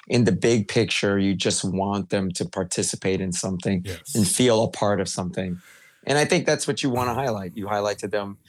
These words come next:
Speaker 1: it's like, "Well, uh, your team scored a goal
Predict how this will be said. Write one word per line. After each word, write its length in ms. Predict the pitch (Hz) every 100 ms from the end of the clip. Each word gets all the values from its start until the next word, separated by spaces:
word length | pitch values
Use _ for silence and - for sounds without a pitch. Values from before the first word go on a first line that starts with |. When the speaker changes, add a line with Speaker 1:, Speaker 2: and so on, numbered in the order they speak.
| - -
Speaker 1:
it's 120 | -
like, 220 | 110 104
"Well, 420 | 110 113 110 104 - _ _ _ _ - -
uh, 260 | 101 98 - _ _ _ -
your 160 | 113
team 480 | 98 - 113 156 165
scored 480 | 131 - - 113 104
a 60 | 98
goal 540 | 90 95 95 110 131